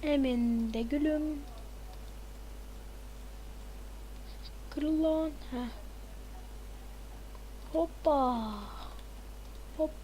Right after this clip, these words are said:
hop. Hip, hop. İki tane.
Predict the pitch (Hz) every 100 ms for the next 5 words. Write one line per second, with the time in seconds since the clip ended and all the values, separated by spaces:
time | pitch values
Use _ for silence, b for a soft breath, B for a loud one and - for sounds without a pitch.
0 | - - 311 311 - - - - - -
1 | - - - - - - - - 285 -
2 | - - - - - - - 311 - -
3 | - - - - - - - - - -
4 | - - - - - - - 277 247 226